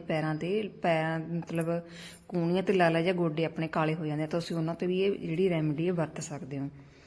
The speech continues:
ਤੁਸੀਂ ਟਮਾਟਰ ਸਭ ਤੋਂ ਪਹਿਲਾਂ ਅੱਧਾ ਕੱਟ ਲਓ ਜੀ। ਅੱਧਾ ਕੱਟਣ ਤੋਂ ਬਾਅਦ ਤੁਸੀਂ ਇਹਦੇ ਉੱਪਰ Colgate ਲਾ ਲਓ। Colgate ਤੁਸੀਂ ਕੋਈ ਵੀ ਮਤਲਬ Colgate ਹੀ ਲਾਉਣਾ, ਚਾਹੇ ਰੈੱਡ ਲੈ ਲਓ, ਚਾਹੇ ਵਾਈਟ ਲੈ ਲਓ,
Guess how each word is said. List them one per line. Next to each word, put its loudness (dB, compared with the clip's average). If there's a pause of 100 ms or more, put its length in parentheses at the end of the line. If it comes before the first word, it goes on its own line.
(280)
ਤੁਸੀਂ 6
ਟਮਾਟਰ 4
ਸਭ 0
ਤੋਂ 0
ਪਹਿਲਾਂ 4
ਅੱਧਾ 2
ਕੱਟ -2
ਲਓ 0
ਜੀ। 0
ਅੱਧਾ -2
ਕੱਟਣ -2
ਤੋਂ -2
ਬਾਅਦ 0 (1300)
ਤੁਸੀਂ 0
ਇਹਦੇ 8
ਉੱਪਰ 2 (100)
Colgate 8
ਲਾ 6
ਲਓ। 4
Colgate 6
ਤੁਸੀਂ 4
ਕੋਈ 8
ਵੀ 6 (120)
ਮਤਲਬ 2
Colgate 10
ਹੀ 8
ਲਾਉਣਾ, 6
ਚਾਹੇ 4
ਰੈੱਡ 6
ਲੈ 6
ਲਓ, 4
ਚਾਹੇ 0
ਵਾਈਟ 0
ਲੈ 2
ਲਓ, 0